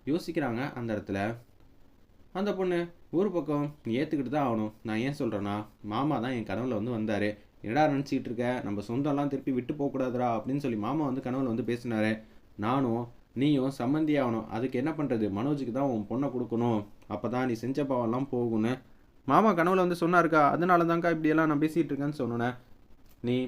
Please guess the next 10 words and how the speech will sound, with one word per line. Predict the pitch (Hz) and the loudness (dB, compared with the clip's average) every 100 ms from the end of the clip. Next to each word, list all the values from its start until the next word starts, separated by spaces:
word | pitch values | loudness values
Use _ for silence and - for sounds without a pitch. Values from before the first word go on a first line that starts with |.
| - - | -6 -2
மன்னிச்சிட்டேன்னா, | 113 180 160 170 147 117 123 135 - | 0 2 0 0 2 2 2 -2 -6
மாமாவோட | 98 120 165 147 120 | -2 0 2 4 4
வாக்கு | 101 127 - 113 | 4 2 0 -2
உண்மைன்னு | 110 135 135 139 123 | 0 2 2 2 -2
சத்தியம் | - 101 131 135 | -4 -4 -2 0
நீ | 127 101 | 0 0
நம்புனேன்னா, | 107 127 117 104 117 120 - - - | -2 -2 0 0 0 -2 -12 -20 -10
இந்த | 120 113 | -4 -2
பூவை | 110 160 175 | 0 4 6
எடுத்து | 123 110 113 | 4 2 0